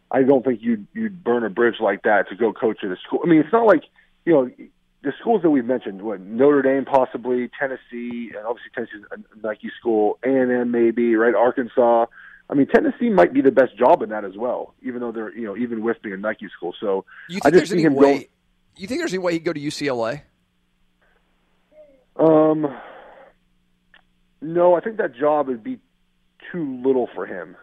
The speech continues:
Speaker 1: Um, I, I don't think you can recruit at U C L A like you can at, at, at other schools, even Oregon. I mean, Oregon's out-recruited U C L A for years now.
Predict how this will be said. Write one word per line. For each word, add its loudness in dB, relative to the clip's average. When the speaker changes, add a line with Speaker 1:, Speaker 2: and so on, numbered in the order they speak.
Speaker 1:
Um, -6
I, 0
I 4
don't 6
think -2
you -8
can 0
recruit 2
at -8
U 0
C -2
L 2
A 2
like -2
you -12
can -4
at, -12
at, 0
at 2
other 2
schools, 4
even 2
Oregon. 6
I -2
mean, -6
Oregon's 4
out-recruited 2
U -6
C -6
L -4
A -6
for -10
years -4
now. -2